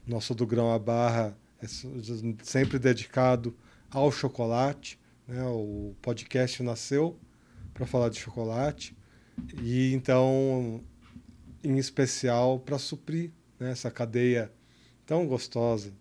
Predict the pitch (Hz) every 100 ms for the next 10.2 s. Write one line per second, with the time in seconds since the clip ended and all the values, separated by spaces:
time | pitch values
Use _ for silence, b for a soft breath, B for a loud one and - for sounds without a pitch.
0 | - 117 131 123 117 113 - 117 98 95
1 | - - - B B B B B B 135
2 | 139 151 - 202 165 135 113 101 101 113
3 | 113 107 104 113 101 117 117 117 107 117
4 | 117 113 - 123 123 113 - 120 107 117
5 | 110 117 127 120 110 - 107 113 110 117
6 | 123 123 139 135 - - b b b b
7 | b _ _ - 131 135 131 - _ _
8 | _ _ - 196 147 143 147 147 117 -
9 | 143 135 135 131 123 123 120 - 117 120
10 | 120 -